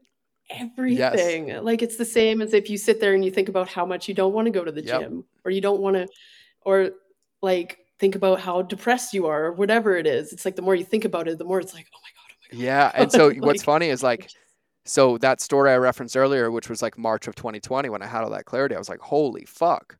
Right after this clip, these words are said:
Speaker 1: I have to change my container in my environment. This isn't about me working out anymore. This is me changing my identity." And in, in, in that clarity, what I realized is that I didn't know who I wanted to be.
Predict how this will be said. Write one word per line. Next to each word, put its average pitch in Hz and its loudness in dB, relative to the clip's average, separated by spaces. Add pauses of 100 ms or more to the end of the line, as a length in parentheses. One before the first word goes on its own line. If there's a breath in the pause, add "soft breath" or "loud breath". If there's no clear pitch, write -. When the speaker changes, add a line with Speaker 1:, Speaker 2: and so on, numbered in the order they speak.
(520)
Speaker 1:
I - 0
have 139 -2
to 123 -6
change 113 -6
my 107 -8
container 110 -8
in 107 -12
my 107 -4
environment. 117 0
This 147 -6
isn't 165 -4
about 127 2
me 123 -6
working 110 -4
out 120 -2
anymore. 92 -10
This 120 -6
is 165 -8
me 123 -6
changing 110 -10
my 90 -12
identity." 113 -6
And 87 -14
in, 117 -10
in, 120 -10 (320)
in 120 -14
that 127 -6
clarity, 156 -2
what 104 -4
I 107 -4
realized 120 -4
is 107 -18
that 113 -6
I 117 -2
didn't 143 -6
know 127 -6
who 117 -14 (120)
I 113 -6
wanted 104 -14
to 95 -14
be. - -14